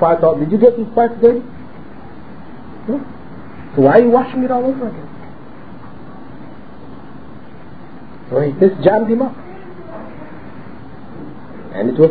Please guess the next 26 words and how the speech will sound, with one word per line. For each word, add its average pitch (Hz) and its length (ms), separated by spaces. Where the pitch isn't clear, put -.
said 131 160
he 156 60
left 180 360
Islam 240 260
because 254 280
of 190 100
it. - 120
We 147 80
pray 120 280
that - 80
he 113 80
would 107 240
find 120 220
his 101 100
way 104 140
back 123 240
eventually. 127 500
But, 117 220
uh, 101 320
the 135 80
reality, 156 420
we 113 140
cannot 127 300
try 131 200
to 120 180
rationally 110 640